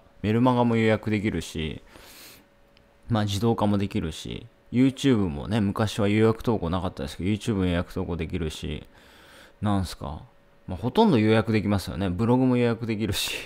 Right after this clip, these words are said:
<laughs> うん、あ、これはね、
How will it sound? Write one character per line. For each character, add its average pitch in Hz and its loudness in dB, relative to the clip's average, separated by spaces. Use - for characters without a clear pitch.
<laughs> - -18
う - -10
ん、 - -12
あ、 - -8
こ - -6
れ 165 0
は 165 0
ね、 120 0